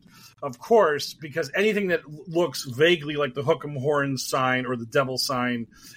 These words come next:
is something that infuriates and antagonizes these people. If you do anything with your hands, basically, except just, like, wave them generally back and forth, you are,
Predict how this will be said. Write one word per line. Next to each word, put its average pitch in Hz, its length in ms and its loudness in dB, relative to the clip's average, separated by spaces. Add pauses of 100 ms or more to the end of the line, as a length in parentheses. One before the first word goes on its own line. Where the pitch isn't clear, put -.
is 143 180 -4
something 143 360 -2
that 131 260 2 (100)
infuriates 143 600 -2
and 135 100 -2
antagonizes 127 720 -4
these 120 160 -6
people. 123 380 -8 (260)
If 226 100 -6
you 233 60 -4
do 226 160 -2
anything 240 320 4
with 175 100 -2
your 151 120 -4
hands, 143 340 -2
basically, 127 440 0
except 120 220 -6
just, 123 140 -8
like, 123 140 -4
wave 131 280 2
them 123 160 0
generally 123 400 0
back 113 240 0
and 120 140 -10
forth, 110 340 -4 (540)
you 127 500 4
are, 123 580 0